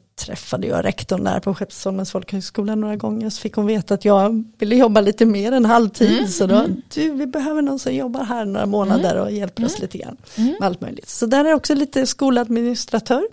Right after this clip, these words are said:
Speaker 2: Mm.
Speaker 1: Och, ja, hjälper till med lite allmänt,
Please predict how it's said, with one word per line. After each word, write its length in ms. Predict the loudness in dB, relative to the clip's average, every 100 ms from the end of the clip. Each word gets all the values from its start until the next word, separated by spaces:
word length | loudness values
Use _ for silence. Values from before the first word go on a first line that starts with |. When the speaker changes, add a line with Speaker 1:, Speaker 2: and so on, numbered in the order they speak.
| -10 -16 -8 -2
Speaker 2:
Mm. 160 | -2 -2 -10 -6
Speaker 1:
Och, 360 | -6 -6 -16 -16 -18 -20 _ _ _ -8
ja, 180 | -8 -8 -6
hjälper 500 | -2 -2 -2 -8 -6
till 260 | -4 -4
med 140 | -4 -6
lite 240 | -6 -2
allmänt, 800 | 2 4 4 4 2 2 0 -6